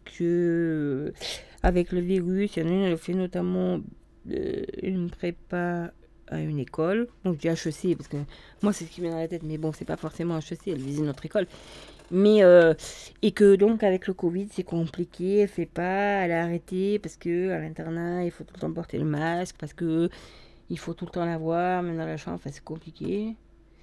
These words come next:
Euh, et donc, euh,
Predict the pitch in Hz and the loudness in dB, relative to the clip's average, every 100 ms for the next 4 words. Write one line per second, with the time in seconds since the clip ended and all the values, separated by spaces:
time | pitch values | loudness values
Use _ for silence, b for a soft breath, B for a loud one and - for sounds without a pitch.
0 | b b b b b _ - _ - 107 | b b b b b _ -20 _ -10 -6
1 | 92 67 50 - - 143 - 135 131 135 | -4 -6 -14 -20 -20 -20 -20 -20 -20 -20
2 | 143 180 135 180 214 233 214 214 185 131 | -18 -10 0 6 6 6 2 2 4 4
3 | 107 | 2